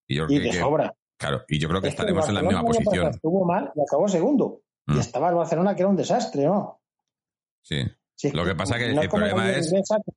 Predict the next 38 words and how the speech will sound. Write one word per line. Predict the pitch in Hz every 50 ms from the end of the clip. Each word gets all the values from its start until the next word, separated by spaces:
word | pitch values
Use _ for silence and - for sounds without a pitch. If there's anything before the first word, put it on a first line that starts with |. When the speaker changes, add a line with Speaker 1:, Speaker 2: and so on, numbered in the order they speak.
| - 139
Speaker 2:
te | - _ _ _
pistas. | 170 185 185 165 - - - - - - _ -
Speaker 1:
Claro, | - 76 82 78 73 -
el | 82 80
problema | - 80 85 92 95 101 113
es, | 127 127 - - _
eh, | 87 85 78 71 - - - -
que, | - 85 80 78 73 - - - _
que, | - 80 80 80 78 78 73 -
que | 80 80
no, | 78 87 87 85 - - - 92
que | - 90 82
no | 90 95
compitamos | - 113 101 110 107 104 107 107 120 123 110 107
a | 90
los | 87 82 78
de | 73
arriba, | 71 95 104 87 82
pero | - 65 62
tampoco | 65 62 60 - 69 92 113 117
podemos | 117 113 107 98 90 82 -
competir | 85 73 80 73 71 76 67 - -
todos | - 76 73
los | 69 65 - 71
años | 71 71 62 -
con | 71 71
los | 69 67
de | 64 62
arriba. | 58 78 107 117
Yo | 82 69 71 -
creo | - 87
que | 98 90
no | 90 90
tenemos, | 90 92 90 92 90 85 78 71 65 -
Speaker 2:
Vale. | - - - - _ _ _ _ _ _ _ _
Speaker 1:
que | - 92
deberíamos, | 92 87 85 87 101 139 175 170 135 98 82 - 113
Speaker 2:
Este | 113 104